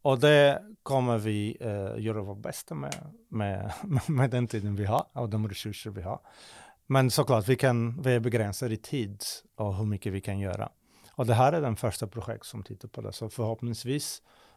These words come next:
eh, kommer vi kunna fortsätta med den forskning. Men då var jag inne lite på det, och det som är mest intressant är inte om det kommer att hända en påverkan eller inte. Det, det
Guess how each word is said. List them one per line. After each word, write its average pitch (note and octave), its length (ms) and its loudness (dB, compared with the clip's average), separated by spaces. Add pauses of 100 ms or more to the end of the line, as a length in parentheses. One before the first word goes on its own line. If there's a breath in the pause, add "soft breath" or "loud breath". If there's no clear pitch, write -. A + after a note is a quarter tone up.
(160 soft breath)
eh, A2 220 0
kommer A2 240 -2
vi G2+ 140 -4
kunna G2 240 -4
fortsätta - 460 -8
med G2 80 -6
den G2 120 -8
forskning. G2+ 460 -12 (840 loud breath)
Men D3 400 6 (140)
då D#3 380 2
var D#3 140 8
jag D#3+ 100 4
inne D3+ 180 4
lite D3 280 2
på D#3 140 0
det, D3+ 260 4
och C3 160 2
det E3+ 160 6
som G3 200 2
är F#3+ 60 4
mest E3+ 320 2
intressant D#3 520 0
är C3+ 40 2
inte B2+ 200 0
om C3+ 100 2
det A#2 100 2
kommer A2 260 -4
att F#2+ 60 -2
hända G#2 340 -2
en A#2+ 160 -2
påverkan G2+ 680 -4
eller G#2+ 220 -6
inte. G2+ 260 -10
Det, C#3+ 180 0
det C3+ 440 0